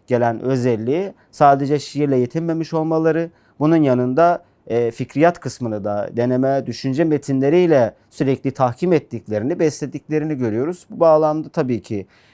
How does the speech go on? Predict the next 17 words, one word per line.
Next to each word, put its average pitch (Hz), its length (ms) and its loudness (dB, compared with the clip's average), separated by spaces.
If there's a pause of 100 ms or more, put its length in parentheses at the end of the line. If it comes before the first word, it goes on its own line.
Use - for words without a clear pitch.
yani 113 280 0
şiirle 131 440 0
başladık 131 480 -2
ama, 165 300 0 (360)
e, 127 300 0
şiir, 156 420 0 (100)
düz 151 240 -2
yazı 151 380 -2 (320)
kol 151 240 2
kola 156 300 2
beraber 147 600 4
ilerliyor 127 520 -2
diyebilirim. 156 580 -4
Biraz, 165 360 2 (360)
e, 135 320 -4
deneme 170 460 2
kitabı, 170 540 0